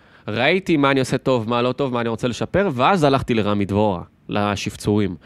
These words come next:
אבל קודם כל אני קופץ למים, ואז אני אומר, "אוקיי, מה בא לי לשחות? בא לי חתירה, בא לי חזה, מה יותר טוב, מה עדיף?" אני לא, אתה יודע, אני שונא את האלה ש-, יכולים לחשוב לך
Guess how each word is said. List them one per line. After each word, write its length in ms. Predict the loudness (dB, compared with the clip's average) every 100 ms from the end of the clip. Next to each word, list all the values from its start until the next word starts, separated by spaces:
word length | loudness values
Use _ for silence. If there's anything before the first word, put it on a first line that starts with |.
| -10 -2
אבל 160 | 0
קודם 180 | 2 2
כל 80 | 0
אני 100 | -2
קופץ 340 | -4 -8 -4
למים, 360 | 0 2 2 2
ואז 200 | 0 0
אני 260 | 0 0 0
אומר, 280 | 0 0 0
"אוקיי, 300 | -2 -2 -4
מה 140 | -2
בא 100 | -2
לי 80 | -4
לשחות? 360 | -4 -6 -8
בא 100 | -4
לי 100 | -6
חתירה, 460 | -6 -4 -4 -2 -2
בא 100 | -2
לי 120 | -2
חזה, 360 | -2 -4 -4 -6
מה 120 | -6
יותר 240 | -8 -10
טוב, 280 | -6 -8 -6
מה 140 | -6 -4
עדיף?" 400 | -4 -6 -10 _ _ -14 -12 -6
אני 120 | -2
לא, 220 | 0 0 0
אתה 100 | 0
יודע, 240 | 2 2
אני 160 | 0 -2
שונא 240 | -2 -4
את 100 | -2
האלה 220 | 0 0
ש-, 120 | -2 -2 0 -2 -6 -18 -20 -20 -20 _ -12
יכולים 300 | -6 -2 -2
לחשוב 280 | -2 -2
לך 100 | -2